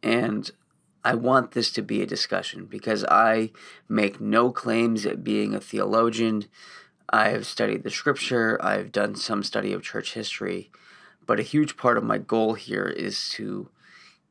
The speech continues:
hear other people and have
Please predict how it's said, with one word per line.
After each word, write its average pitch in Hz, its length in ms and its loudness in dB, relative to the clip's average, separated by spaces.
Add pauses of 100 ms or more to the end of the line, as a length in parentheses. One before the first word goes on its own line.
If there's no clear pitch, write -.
(120)
hear 139 420 4
other 113 200 4
people 101 600 -4 (220)
and 107 180 -6
have 101 400 0